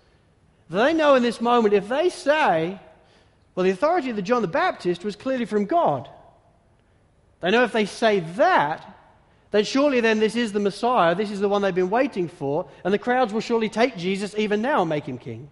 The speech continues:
So they can't say that. But if they say, "Well, John the Baptist must have been from man, his authority must have been from man," then the crowd will no doubt grab them in this moment and stone them, because the crowd believe that John the Baptist is a prophet.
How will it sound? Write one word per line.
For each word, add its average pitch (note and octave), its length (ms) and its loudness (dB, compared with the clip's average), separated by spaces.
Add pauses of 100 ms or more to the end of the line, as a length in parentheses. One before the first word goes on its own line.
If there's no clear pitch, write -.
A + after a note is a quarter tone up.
(420)
So D#3+ 80 -14
they E3 60 -8
can't G#3 200 -6
say D4 180 -6
that. - 300 -20 (1300)
But A3+ 100 -2
if A3+ 80 -2
they A#3+ 100 -4
say, C#4+ 220 -6
"Well, B3 160 -4
John A3+ 220 -4
the G#3 60 -2
Baptist G#3+ 480 -6
must G3+ 160 -8
have F3+ 100 -8
been F3+ 120 -4
from C#3 240 -8
man, F#3 380 -6
his F#3+ 160 -8
authority F#3+ 380 -6
must F3+ 160 -10
have E3+ 80 -14
been D3+ 100 -10
from B2 240 -12
man," C4 280 -12 (1000)
then E3 140 -2
the F3+ 60 -2
crowd A3+ 360 -2
will F#3+ 100 -4
no G3 200 -2
doubt E3+ 260 -2
grab G#3+ 300 -4
them D#3+ 140 -2
in C#3+ 80 -2
this C#3+ 180 -8
moment D3+ 260 -6
and D3+ 100 -10
stone G#3 380 -2
them, A#2+ 120 -8
because C#3 200 -10
the D#3 80 -10
crowd G3 300 -4
believe E3+ 300 -4
that C#3 60 -16
John D3+ 200 -6
the C#3 60 -6
Baptist C#3+ 480 -8
is C#3+ 120 -10
a C3 120 -10
prophet. - 460 -14